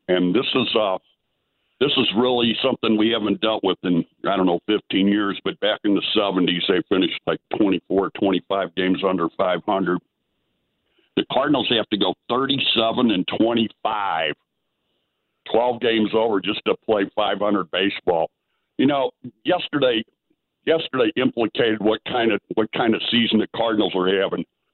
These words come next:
There's a dribbler back to the pitcher, and he fumbles it. And the next pitch is a two-run homer, and right off the bat, we're down in the game, and it's been going on all year. And I heard John Mozeliak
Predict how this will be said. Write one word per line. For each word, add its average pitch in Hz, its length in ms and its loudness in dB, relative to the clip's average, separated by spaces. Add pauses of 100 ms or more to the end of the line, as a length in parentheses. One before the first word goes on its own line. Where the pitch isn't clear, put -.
(220)
There's 123 240 2
a 113 200 0
dribbler 123 680 2
back 127 300 -2
to 143 100 2
the 113 140 0 (100)
pitcher, - 460 -2 (840)
and 123 180 2
he 101 120 0 (180)
fumbles 131 440 2 (120)
it. - 80 -6 (680)
And 113 120 2
the 110 80 2
next 117 480 0
pitch 131 220 2
is 110 180 -2
a 104 80 2 (160)
two-run 117 380 2
homer, 101 440 2
and 92 160 2
right 117 280 2
off 113 240 0
the 98 80 0 (100)
bat, 107 260 0
we're 101 180 0
down 110 360 0
in 95 120 2
the 87 140 0
game, 98 340 0
and 110 100 0
it's - 220 -2
been 117 160 4
going 117 320 0
on 110 260 0 (400)
all 120 220 2
year. 117 320 0 (760)
And 117 140 0
I 123 60 -2
heard 160 280 0
John 143 260 2
Mozeliak 120 560 0